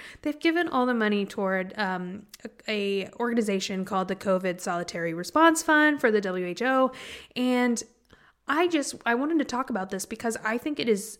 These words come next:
such a great example of utilizing your abilities as a creative to do some good and to, um, give money where money needs to be given,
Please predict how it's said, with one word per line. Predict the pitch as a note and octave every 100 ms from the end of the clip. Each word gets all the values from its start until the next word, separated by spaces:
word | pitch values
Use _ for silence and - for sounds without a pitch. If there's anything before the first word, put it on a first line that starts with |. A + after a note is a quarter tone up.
| _ _ -
such | - C4+ D#4 D4+
a |
great | A#3+ G#3
example | A3 G3 F#3 F#3+ F#3 F#3
of | F#3+ F#3+
utilizing | G3 G#3 F#3+ G3 G3 F#3+ F#3
your | F3+ G#3+ G#3+
abilities | F#3 F#3 A3 A#3+
as | G#3+ F#3
a |
creative | F3+ F#3 F3 F3 -
to | -
do | G3 F3+
some | F3 F#3+
good | B3+ C#4+ C#4 C4+ - - - -
and | A3 G#3 G3+ G3+ G3
to, | A3 G3 F#3+ F#3+
um, | G3 F#3 F#3 F#3+
give | F#3+ F#3+
money | F3+ F#3 F#3 F3+
where | F3+
money | F3+ F3+ F#3+
needs | F#3+ F3
to |
be | G3
given, | A3 A#3+ A#3 A3+